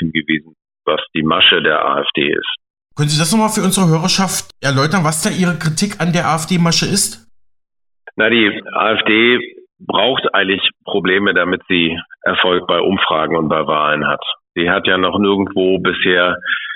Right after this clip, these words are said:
Speaker 1: äh, zur Lösung von Problemen ernsthaft beigetragen. Sie ist gegründet worden aus Kritik am Euro. Sie hat immer wieder das Migrationsthema problematisiert. Sie zeigt aber eigentlich auch nie realistische Wege auf, was sie denn nun tatsächlich will.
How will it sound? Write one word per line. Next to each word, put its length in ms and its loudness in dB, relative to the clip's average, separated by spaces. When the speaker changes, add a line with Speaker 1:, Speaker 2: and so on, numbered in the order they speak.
Speaker 1:
äh, 340 4
zur 140 4
Lösung 420 2
von 220 0
Problemen 500 0
ernsthaft 460 -2
beigetragen. 720 0
Sie 80 0
ist 160 -2
gegründet 520 2
worden 360 2
aus 240 0
Kritik 460 -2
am 160 0
Euro. 480 2
Sie 180 0
hat 220 -2
immer 260 0
wieder 500 2
das 140 0
Migrationsthema 1080 0
problematisiert. 1080 2
Sie 180 -2
zeigt 280 0
aber 220 2
eigentlich 280 0
auch 140 0
nie 160 2
realistische 840 2
Wege 320 2
auf, 220 2
was 220 -2
sie 80 0
denn 200 2
nun 140 2
tatsächlich 600 0
will. 360 2